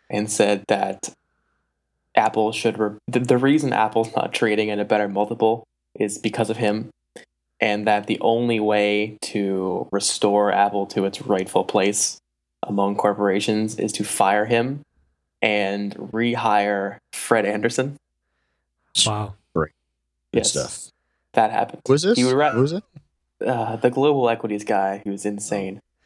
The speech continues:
Speaker 3: Oh.
Speaker 2: Okay.
Speaker 1: Yeah.
Speaker 2: Well, I don't. Wow.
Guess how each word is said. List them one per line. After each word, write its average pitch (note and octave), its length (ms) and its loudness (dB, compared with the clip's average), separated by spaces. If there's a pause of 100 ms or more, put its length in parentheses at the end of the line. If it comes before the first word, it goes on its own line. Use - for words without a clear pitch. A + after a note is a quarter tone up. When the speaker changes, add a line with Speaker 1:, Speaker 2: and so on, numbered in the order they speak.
(640)
Speaker 3:
Oh. G#2+ 1600 0 (600)
Speaker 2:
Okay. D3+ 240 2
Speaker 1:
Yeah. - 200 0
Speaker 2:
Well, C3+ 180 6
I C3 120 4
don't. C3 480 -2 (220)
Wow. G#2 240 -6